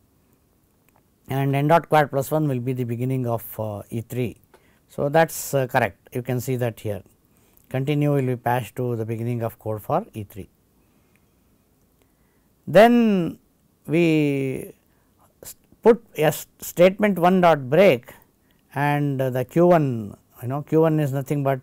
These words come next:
the test and, uh, jump. So, these two are, uh, merged and put on statement dot next, because, uh, they are the exit points of the for loop.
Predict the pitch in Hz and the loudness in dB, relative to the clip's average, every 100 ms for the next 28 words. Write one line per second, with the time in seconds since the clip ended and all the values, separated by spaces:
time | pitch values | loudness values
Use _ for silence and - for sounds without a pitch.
0 | _ 127 120 117 107 101 98 _ _ _ | _ -8 -6 -6 -8 -12 -16 _ _ _
1 | _ 135 131 - 131 117 107 104 101 113 | _ 0 0 -4 -6 -6 -8 -10 -12 -16
2 | 117 _ _ _ _ _ - 135 113 110 | -20 _ _ _ _ _ -2 0 0 -4
3 | _ _ _ _ _ _ _ _ _ _ | _ _ _ _ _ _ _ _ _ _
4 | - 170 160 196 226 240 240 214 185 160 | -4 0 4 4 4 6 8 10 8 6
5 | 135 135 131 123 - 135 170 156 180 160 | 4 2 2 0 -2 0 2 4 2 2
6 | 131 143 151 135 - 127 135 120 120 117 | -2 0 0 -2 -8 -8 -6 -4 -4 -4
7 | 156 120 - - _ _ _ _ _ _ | -4 -4 -8 -20 _ _ _ _ _ _
8 | 127 135 147 139 120 131 127 123 135 147 | -6 2 2 2 0 -2 -2 -2 0 0
9 | 139 127 131 123 160 156 143 143 143 - | 0 -4 -4 -2 -2 -2 0 0 0 -2
10 | 131 120 - 113 110 107 101 131 127 120 | -4 -4 -8 -8 -6 -8 -4 0 2 0
11 | 98 | -4